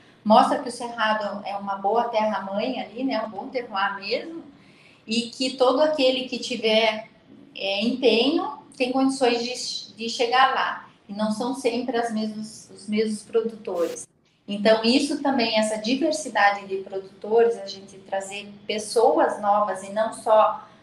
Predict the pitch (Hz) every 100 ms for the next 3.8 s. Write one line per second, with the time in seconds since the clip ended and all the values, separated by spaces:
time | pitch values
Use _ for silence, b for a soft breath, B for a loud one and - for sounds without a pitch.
0 | _ 220 208 - 220 208 - 185 - 180
1 | 170 170 170 170 170 - - 190 190 190
2 | 190 185 196 185 - - - b b b
3 | _ 185 185 202 196 185 190